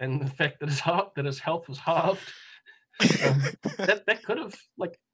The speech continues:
Speaker 1: I would have thought that could have been a decent idea. That's what I would have tried if I was him.
Speaker 2: Yeah, yeah, yeah. No.
Speaker 1: Without having any access to any sort of restoration,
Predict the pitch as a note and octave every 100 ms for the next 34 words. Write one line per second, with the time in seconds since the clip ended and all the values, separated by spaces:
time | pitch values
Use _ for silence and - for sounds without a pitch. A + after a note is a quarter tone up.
0 | _ _ _ _ _ _ - C#3+ E3+ D3+
1 | C3+ C3+ - C3 C3+ C3+ B2+ B2 C3 -
2 | A#2 B2+ B2 C#3 A#2+ A#2 B2+ B2 B2 B2
3 | - B2+ A#2+ B2 G#2 - - - - G#3+
4 | C4 - A#3+ D#3+ A#2 C3 F#3+ D#3+ D3+ -
5 | - D3 D3 C3+ C3+ D3 C#3+ C3+ C3+ C#3
6 | - B2 B2 B2 B2+ A#2+ B2+ - A#2 A#2
7 | - A#2+